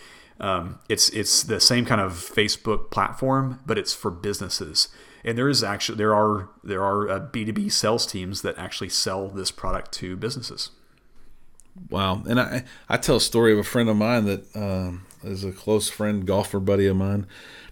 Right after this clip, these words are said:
Speaker 2: He looks like he might work for an oil company, if you don't know no better. Um, and what he does is he flies to, uh, Silicon Valley every Monday morning and home every Thursday. He works for Facebook.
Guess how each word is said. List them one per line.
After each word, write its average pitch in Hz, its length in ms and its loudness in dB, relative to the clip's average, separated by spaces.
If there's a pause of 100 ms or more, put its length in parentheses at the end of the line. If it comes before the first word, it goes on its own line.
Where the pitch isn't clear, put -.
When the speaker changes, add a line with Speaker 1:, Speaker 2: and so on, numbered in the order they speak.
Speaker 2:
He 113 520 4 (200)
looks 110 460 4
like 107 220 4
he 107 220 2
might 104 200 4
work 101 260 2
for 101 140 -2
an 85 80 2
oil 98 180 4
company, 101 400 0
if 90 140 -4
you 95 60 0
don't 95 140 2
know 95 140 2
no 95 120 2
better. 92 500 0
Um, 90 560 -4 (640)
and 98 280 2
what 98 120 4
he 117 160 2
does 98 320 6
is 98 160 -2
he 107 100 2
flies 101 420 0
to, 98 340 2 (380)
uh, 92 380 -4
Silicon 104 420 2
Valley 107 300 4
every 98 220 4
Monday 107 260 6
morning 113 340 4
and 87 120 0
home 104 240 2
every 107 200 2
Thursday. 113 380 2
He 104 80 0
works 107 240 2
for 101 140 -4
Facebook. 110 500 0